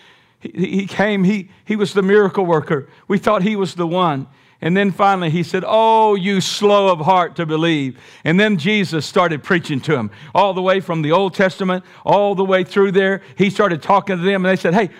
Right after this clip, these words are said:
why don't you come home with us?" Now, I'm adding that part too there. I just, well, I'm sure they asked him. You always need to ask the preacher over for meal, right? Come on. Come on, right? <laughs> Come on, don't be feeding me no Taco Bell either. Come on, <laughs> amen.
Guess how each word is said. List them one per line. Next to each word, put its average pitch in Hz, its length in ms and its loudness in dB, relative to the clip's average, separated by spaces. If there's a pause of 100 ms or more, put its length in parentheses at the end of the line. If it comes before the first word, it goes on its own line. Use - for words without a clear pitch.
why 226 80 2
don't 208 140 -2
you 202 100 -6
come 185 180 0
home 170 240 2
with 139 120 -4
us?" 127 280 -4
Now, 135 80 0
I'm 139 100 0
adding 131 240 0
that 131 160 -4
part 113 240 -6
too 117 220 -8
there. 113 120 -4
I 120 60 -2
just, 127 240 -10 (340)
well, 165 120 -2
I'm 120 80 -2
sure 170 180 -2
they 120 140 -4
asked 190 280 -4
him. 127 200 -8 (1200)
You 156 160 2
always 190 260 0
need 143 140 -2
to 135 60 2
ask 131 200 0
the 123 100 -10
preacher 135 320 -6
over 110 220 -4
for 123 140 -8
meal, 117 280 -2
right? 160 240 -2
Come 180 140 -2
on. 127 200 -2 (520)
Come 226 160 -6
on, 135 120 -4
right? 185 280 0
<laughs> - 1700 -12
Come 110 160 -14
on, 110 100 -8
don't 151 140 0
be 185 120 0
feeding 190 360 2
me 185 120 2
no 180 220 2
Taco 180 360 0
Bell 175 320 2
either. 151 200 -4
Come 185 200 0
on, 139 160 0
<laughs> 170 100 0
amen. 208 420 -2